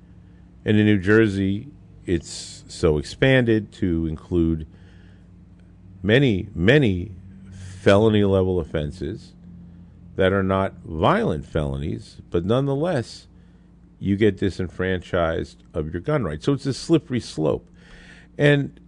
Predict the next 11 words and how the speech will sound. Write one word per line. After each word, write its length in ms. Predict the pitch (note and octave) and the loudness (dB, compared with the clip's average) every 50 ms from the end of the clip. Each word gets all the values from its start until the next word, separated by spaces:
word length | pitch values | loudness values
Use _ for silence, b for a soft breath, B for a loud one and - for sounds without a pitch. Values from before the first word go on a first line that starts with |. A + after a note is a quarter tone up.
| _ - - - - _ - - - - - _ - - _ - - | _ -20 -20 -20 -20 _ -20 -20 -20 -20 -20 _ -20 -20 _ -8 -4
the 120 | C#3+ C#3+ | -2 -2
disqualifiers 1000 | B2 C#3+ - - - - - A3 B3+ C#4+ A3 - - A2 F#2+ F#2+ G#2 A#2 A#2 - | 0 0 -2 -2 -2 0 2 2 2 0 -2 0 2 2 4 4 4 2 2 0
that 140 | - G#2 - | -6 -8 -8
started 420 | - - - C#3+ D3+ D#3 D3+ C#3 | -6 -4 0 0 2 2 2 2
out 300 | B2+ A#2+ A#2+ A2+ G#2 - - - - - - - - - - - | 4 4 4 4 2 -2 -6 -18 -20 -20 -20 -20 -20 -16 -6 -2
originally 480 | G#2+ G#2 B2 C#3+ B2 B2 A#2+ G2 E2+ | 2 2 2 2 2 2 2 2 2
violent 520 | D2+ C#2 D2+ F2 F2+ G2 G2+ G2+ G2+ F#2+ - | 0 0 0 2 4 6 6 4 4 0 0
felons 640 | - - F#2+ F#2 F#2 F#2 F#2 F#2 F#2+ F2+ D#2+ - | 0 2 2 4 4 2 2 0 -2 -4 -4 -4
and 220 | E2 D2+ D2 C#2+ - | -6 -6 -6 -6 -2
felons 480 | - - F2 E2+ E2+ D#2+ D#2+ D2+ D2+ | 0 2 2 4 2 0 0 -2 -6
generally, 640 | D#2+ - A2 A2 A2 A2 G#2 G2+ G2 F#2+ F#2+ F#2 - | -4 0 2 2 4 4 2 2 2 0 0 -2 -4